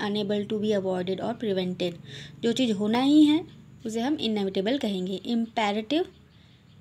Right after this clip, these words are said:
इसका मतलब होता है extremely important और अर्जेंट।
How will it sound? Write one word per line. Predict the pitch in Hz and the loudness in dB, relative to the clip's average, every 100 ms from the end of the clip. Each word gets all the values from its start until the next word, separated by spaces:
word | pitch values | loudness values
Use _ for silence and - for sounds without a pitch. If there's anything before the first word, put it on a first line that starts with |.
| - | -10
इसका | 233 254 | -4 0
मतलब | 247 247 | 0 0
होता | 240 240 | 0 0
है | 262 302 | -2 -2
extremely | - - 254 254 269 | -4 0 4 4 4
important | 254 233 220 240 | 2 2 2 0
और | 262 | 2
अर्जेंट। | 208 185 254 427 | 0 0 -4 -6